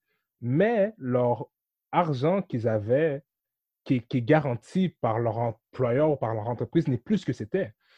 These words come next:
C'est-à-dire qu'avant, ils économisaient vingt pour cent, puis ils avaient souvent ce qu'on appelait des, des fonds de pension ou des, ou des R P A, donc des régimes de pension agréés, où est-ce que tu travaillais pendant un certain nombre d'années,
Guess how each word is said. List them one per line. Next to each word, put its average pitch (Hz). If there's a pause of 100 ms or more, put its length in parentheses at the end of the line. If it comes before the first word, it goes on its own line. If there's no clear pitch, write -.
(180)
C'est-à-dire 147
qu'avant, 151
ils 127
économisaient 127
vingt 185
pour 165
cent, 247 (100)
puis 196 (400)
ils 127
avaient 139
souvent 170
ce -
qu'on -
appelait 175
des, 123
des 107
fonds 143
de 117
pension 127
ou 107
des, 101 (200)
ou 110
des 113
R -
P 135
A, 156 (120)
donc 110
des 113
régimes 135
de 127
pension 110
agréés, 135
où 127
est-ce 110
que -
tu -
travaillais 135
pendant 117
un 110
certain -
nombre 120
d'années, 110